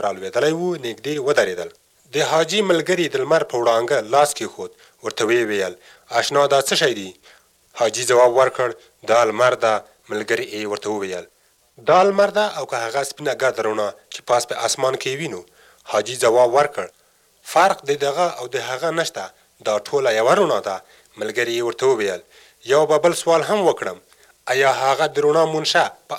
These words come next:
اسمان کې په رښتیا سره لمر ده او که تر شا یا په منځ کې کوم شی ده چې رڼا کوي؟» حاجي ځواب ورکړ، «زه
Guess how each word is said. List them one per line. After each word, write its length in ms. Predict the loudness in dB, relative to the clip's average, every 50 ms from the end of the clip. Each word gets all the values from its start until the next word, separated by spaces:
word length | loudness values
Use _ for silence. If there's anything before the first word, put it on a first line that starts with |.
| -4 -4
اسمان 320 | -4 0 2 2 2 2 0 -6
کې 120 | -12 -12 -14 -18 -20 -20 _
په 60 | -8 -6
رښتیا 300 | -6 -6 -4 -2 -2 -2 -2
سره 140 | -2 -2 -4 -4 0
لمر 200 | 2 2 2 2 2
ده 80 | 2 2 2 0 -8 -18 -20 _ _ _
او 80 | -10 -10
که 100 | -10 -10
تر 140 | -10 -6 -6 -2
شا 140 | 0 2 0 0 0 -2 0
یا 80 | 0 0 0
په 60 | -2 -4 -2
منځ 140 | -2 -2 -2 -4 -8
کې 140 | -8 -8 -10 -10 -14 _ _ _
کوم 140 | -14 -10 -8
شی 200 | -4 -2 -2 -2 0
ده 80 | -2 -2 -2 -4 -10 _ _
چې 80 | -2 0 0
رڼا 200 | 2 4 2 2 2 -2
کوي؟» 240 | -6 -10 -12 -18 -20 _ _ _ _ _ _ _ _ _ _ _ _ _ _ _
حاجي 360 | -2 0 0 0 0 -2 -8 -6 0 4
ځواب 220 | 6 6 6 6 6 6
ورکړ، 320 | 4 4 2 -4 -8 -8 -8 -12 _ _ _ _ _ -2
«زه 80 | -2 0